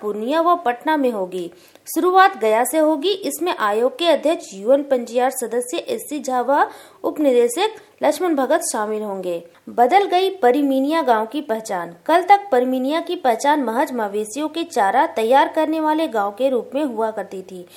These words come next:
यह देहाती क्षेत्र इतना उपेक्षित रहा कि जब राज्य में पंचायत स्तर तक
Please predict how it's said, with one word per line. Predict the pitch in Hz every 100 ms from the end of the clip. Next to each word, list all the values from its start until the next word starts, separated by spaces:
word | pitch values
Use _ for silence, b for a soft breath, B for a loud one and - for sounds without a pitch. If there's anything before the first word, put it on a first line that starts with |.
| B B 294
यह | 403
देहाती | 330 294 277 311
क्षेत्र | 370 302 320
इतना | - 214 294 330
उपेक्षित | 320 240 240 311
रहा | 220 233 269
कि | 320
जब | 269 277
राज्य | 247 202 202 269
में | 330
पंचायत | 269 226 233 262 320
स्तर | 294 - 202 202
तक | 262 349